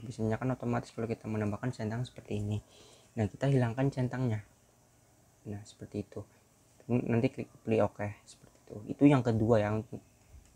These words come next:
Nah, perbedaannya apa sih kalau kita menggunakan peer D N S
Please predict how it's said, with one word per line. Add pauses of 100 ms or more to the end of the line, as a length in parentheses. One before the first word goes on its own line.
(260)
Nah,
perbedaannya
apa
sih
kalau
kita
menggunakan
peer
D
N
S